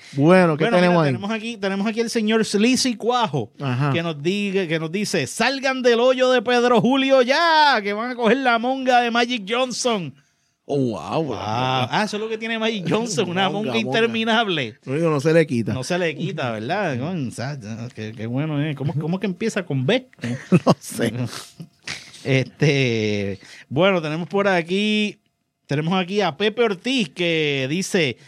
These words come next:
Speaker 2: "Coño, qué leve es Aníbal, me imagino, la chequera." No te creas, o el
Speaker 1: No.
Speaker 2: Aboy tiene chavo también.
Speaker 1: Sí, ella no está por ahí por ser interesada.
Speaker 2: No, exactamente. Esa,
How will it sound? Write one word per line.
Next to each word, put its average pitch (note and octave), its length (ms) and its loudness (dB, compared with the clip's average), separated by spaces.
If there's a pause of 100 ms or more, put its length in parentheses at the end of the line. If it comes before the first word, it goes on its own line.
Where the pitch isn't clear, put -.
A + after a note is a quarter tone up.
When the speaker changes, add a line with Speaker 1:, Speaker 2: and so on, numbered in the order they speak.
(180)
Speaker 2:
"Coño, C4 260 2
qué G#3 120 2
leve A#3+ 480 2
es A#3+ 140 0
Aníbal, F3+ 720 0
me C#3+ 180 -4
imagino, D3 680 -2
la C3+ 160 -2
chequera." D#3 760 -2 (280)
No C3+ 100 -4
te G3 140 -2
creas, G#3+ 560 0
o E3 120 2
el D#3 100 2
Speaker 1:
No. D3+ 40 2
Speaker 2:
Aboy D3+ 300 4
tiene G#3+ 260 0
chavo A3+ 340 0
también. G3+ 600 0
Speaker 1:
Sí, D#3+ 280 6
ella D3+ 220 2
no E3 80 0
está E3+ 220 0
por E3 160 0
ahí E3 120 0
por D#3 200 -4
ser D#3+ 140 0
interesada. D#3+ 600 2
Speaker 2:
No, G3+ 240 -2
exactamente. D3 1160 -2
Esa, C3+ 800 -2